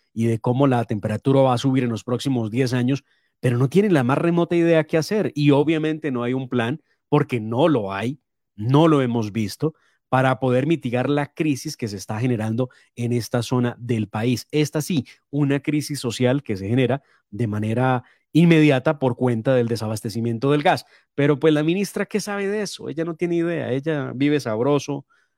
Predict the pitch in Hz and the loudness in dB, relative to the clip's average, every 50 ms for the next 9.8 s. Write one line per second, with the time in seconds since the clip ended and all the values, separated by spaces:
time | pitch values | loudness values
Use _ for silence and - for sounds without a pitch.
0 | _ _ _ - 110 107 120 127 127 131 131 127 117 135 120 120 117 113 113 139 | _ _ _ -6 -4 -2 0 0 2 2 0 0 0 0 0 0 -2 0 0 0
1 | 143 - 175 165 165 160 156 127 110 107 - 113 107 113 117 117 - 117 113 117 | 2 4 4 4 4 2 0 -2 -4 -4 -6 -6 -6 -4 -4 -4 -4 -2 -4 -2
2 | 101 - 113 113 123 127 117 101 95 - _ _ _ _ _ _ _ - 101 - | -2 -2 0 2 2 2 0 -2 -6 -10 _ _ _ _ _ _ _ -12 -12 -12
3 | - 104 98 101 110 139 131 - 143 135 135 160 143 120 104 95 104 104 104 120 | -10 -8 -6 -2 0 0 2 2 0 2 2 0 0 0 -2 -4 -6 -8 -4 -2
4 | 127 123 127 131 - - 147 135 120 110 104 156 156 _ _ _ _ _ _ _ | -2 0 0 -2 0 0 0 0 0 -2 -4 -8 -10 _ _ _ _ _ _ _
5 | - 107 104 95 95 95 _ _ _ _ - 127 - - 110 113 120 123 123 123 | -8 -6 -6 -6 -8 -10 _ _ _ _ -12 -12 -8 -6 -2 0 0 2 0 2
6 | 120 135 135 135 135 135 123 _ _ _ _ _ _ _ _ _ - 143 139 135 | 0 2 2 2 0 -2 -4 _ _ _ _ _ _ _ _ _ 0 0 2 2
7 | 135 135 135 127 - 135 120 127 120 - 123 117 - 127 131 123 120 - 120 113 | 2 2 2 0 0 -2 -2 -2 -2 -2 -4 -4 -2 -2 -2 -2 -2 0 -2 -2
8 | 107 - 117 104 - - 110 110 107 101 92 98 98 101 101 101 98 101 101 98 | -2 -2 -6 -6 -4 -6 -6 -4 -6 -6 -6 -8 -8 -8 -8 -8 -8 -8 -4 -4
9 | 120 120 131 127 - 127 120 - 127 123 110 - 98 101 143 180 | -2 -2 -2 -2 -2 -4 -4 -2 -4 -4 -4 -8 -10 -10 -10 -12